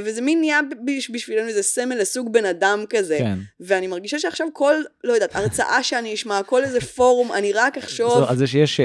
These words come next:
Speaker 2: מישהו גם שואל, זה בעצם סוג ש-, סוג
Speaker 1: "ומה
Speaker 2: מסוים של
Speaker 1: אם
Speaker 2: שאלה.
Speaker 1: אני בבנק לאומי?" <laughs>
Speaker 2: כי הרי, מה, מה בעצם השאלה, מה,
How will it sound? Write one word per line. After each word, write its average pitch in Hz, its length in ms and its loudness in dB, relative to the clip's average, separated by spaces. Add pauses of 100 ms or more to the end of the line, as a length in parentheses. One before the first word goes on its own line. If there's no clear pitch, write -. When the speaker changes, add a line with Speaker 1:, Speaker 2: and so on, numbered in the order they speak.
(100)
Speaker 2:
מישהו 180 300 2
גם 147 120 2
שואל, 117 240 -2
זה 127 80 2
בעצם 214 200 4
סוג 175 240 0
ש-, - 140 -4
סוג - 260 2
Speaker 1:
"ומה 208 80 -2
Speaker 2:
מסוים 170 240 4
של 175 60 4
Speaker 1:
אם 190 60 4
Speaker 2:
שאלה. - 260 6
Speaker 1:
אני 330 200 2
בבנק 233 360 2
לאומי?" 240 440 4 (340)
<laughs> - 360 -6
Speaker 2:
כי 143 140 2
הרי, 127 160 2
מה, 151 180 0
מה 220 140 2
בעצם 220 280 2
השאלה, 120 600 4
מה, 135 100 -6